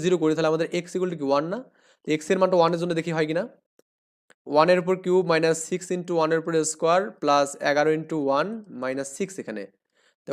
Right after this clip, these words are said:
ওয়ান হবে এখানে, মাইনাস সিক্স, আহ, প্লাস এগারো মাইনাস হচ্ছে সিক্স এখানে, ওকে? তো এখন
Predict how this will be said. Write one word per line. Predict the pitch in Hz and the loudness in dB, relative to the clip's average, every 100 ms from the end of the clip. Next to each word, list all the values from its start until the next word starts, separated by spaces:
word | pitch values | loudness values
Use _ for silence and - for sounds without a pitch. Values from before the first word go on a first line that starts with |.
| 131 | 4
ওয়ান | 151 170 | 6 6
হবে | 165 165 | 2 2
এখানে, | 165 180 156 | 2 2 2
মাইনাস | 143 151 - | 2 -2 -4
সিক্স, | 175 175 - | -6 -6 -4
আহ, | 135 127 131 | 0 0 2
প্লাস | 139 139 - | 0 0 0
এগারো | 139 139 156 226 214 131 | 2 2 0 -2 -6 -6
মাইনাস | 127 131 | -4 -4
হচ্ছে | 139 135 180 | -6 -4 -4
সিক্স | 170 113 | -4 -6
এখানে, | 107 131 | -6 -4
ওকে? | 185 - _ _ _ _ _ _ _ _ _ _ _ _ _ | -4 -6 _ _ _ _ _ _ _ _ _ _ _ _ _
তো | 151 143 | -2 0
এখন | 202 | 2